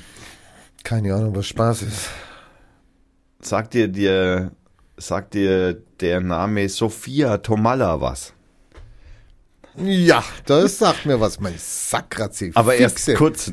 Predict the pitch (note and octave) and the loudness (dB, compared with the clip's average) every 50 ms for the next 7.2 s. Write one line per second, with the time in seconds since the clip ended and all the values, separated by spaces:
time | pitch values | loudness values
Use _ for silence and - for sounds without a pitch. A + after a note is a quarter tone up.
0 | - - - - - A2 F2+ - - B2+ B2 A#2 - - F2+ E2 D#2+ E2+ G#2 A2+ | -12 -12 -10 -4 -2 -2 -2 0 2 0 0 0 0 -4 -2 0 0 0 2 4
1 | - E3 E3 D3 B2+ A#2 A#2+ C3 D3 D3 - D3+ D3 C#3 C3 C#3+ D3 B2+ - - | 4 4 6 4 4 4 2 0 0 0 2 2 2 2 2 -2 -4 -4 -4 0
2 | - D3+ F3 F3 - B2 A#2 A#2 A#2 A#2 A#2+ B2+ A#2+ A2+ A#2+ A#2+ A2 - - A#2+ | 0 0 0 0 -2 -2 -2 0 2 0 0 0 -2 -4 -4 -6 -4 0 0 0
3 | B2 B2 - - - A2+ A2+ G#2+ - - G#2+ G#2 G#2 G#2+ B2 C3+ - - B2+ A2+ | 0 -2 -4 -4 -4 -2 -2 -4 -6 -6 -6 -4 -2 -2 -2 -4 -4 -6 -8 -6
4 | - - B2 A#2+ C3+ - D3 D3 D#3 D#3 D3 - C3+ C#3+ D#3+ - - E3 - - | 0 0 2 2 2 0 -4 -4 -4 -4 0 0 0 0 0 -2 -2 -2 0 0
5 | F3+ G3 A3+ A#3+ A3+ - - - _ - - - - - - - - - - - | 0 0 0 -2 -4 -10 -18 -20 _ -20 -20 -20 -20 -20 -20 -20 -20 -20 -14 -6
6 | A2 G#2 A2 A2 A2+ A2+ A#2 A#2 A#2 A#2 A#2 A#2 A#2 G#2 - G#2+ F#2+ A2+ A2+ G#2+ | 2 4 6 6 6 6 6 6 6 6 6 6 4 4 0 -4 -4 -4 -4 -4
7 | G2+ - - | -4 -8 -16